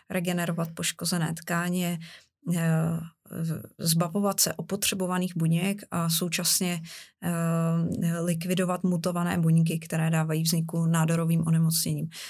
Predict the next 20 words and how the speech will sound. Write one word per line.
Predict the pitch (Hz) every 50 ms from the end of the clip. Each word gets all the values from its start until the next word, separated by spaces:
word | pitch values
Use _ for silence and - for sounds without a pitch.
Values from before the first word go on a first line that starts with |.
| - - - _
Takže | - 175 170 170 165 175 175 180 175 180 - - 170
velmi | 170 185 185 190 196 185
ve | 170 170
s-, | 170 - - - - - - -
ve | 170 180
zkratce, | 180 - - - - 208 208 208 - - - - - 165 160
imunitní | 160 180 180 180 190 196 190 - -
systém | - - - - 185 180
je | 180
naprosto | 180 175 180 175 - 185 190 - - - 180
nezbytný | 170 165 165 165 165 185 165 165 180 175
pro | 165 - 170 165
to, | 165 175 175 175 175
aby | - - 165 165
jsme | 165 170 294
si | - 190
udrželi | - 180 165 175 170 170 190 180 175 165
zdraví | 160 165 - 160 156 156 160 165 165 185 185 -
a | 170
zároveň, | 165 - 170 160 160 165 160 165 160 160 160 165